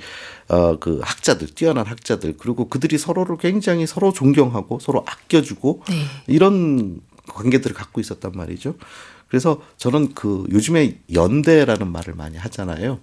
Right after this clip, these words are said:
Speaker 1: 그러니까 서로가 서로, 어, 독려하고 서로 손잡고 서로 돕는
Speaker 2: 음.
Speaker 1: 거죠. 같은 생각을 해야지만 가능한 일이잖아요. 그러니까 이 당시에 이 젊은 유생들도, 어,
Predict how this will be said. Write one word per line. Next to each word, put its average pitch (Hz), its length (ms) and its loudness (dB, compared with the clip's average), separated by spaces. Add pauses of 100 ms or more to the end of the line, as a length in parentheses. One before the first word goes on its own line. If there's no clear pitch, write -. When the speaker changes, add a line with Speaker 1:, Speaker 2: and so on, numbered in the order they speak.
(140)
Speaker 1:
그러니까 - 200 -4
서로가 135 320 2
서로, 104 380 -6 (180)
어, 87 160 -6 (180)
독려하고 113 600 2
서로 113 180 -4
손잡고 131 380 -2
서로 131 180 -2
돕는 135 320 6
Speaker 2:
음. 147 60 4
Speaker 1:
거죠. - 340 -2 (460)
같은 - 340 2
생각을 120 460 2
해야지만 151 360 0
가능한 92 460 -4
일이잖아요. 87 560 -6 (260)
그러니까 135 120 2
이 123 180 6
당시에 131 500 0
이 120 140 0
젊은 120 380 -2
유생들도, 95 720 -4 (640)
어, 87 240 2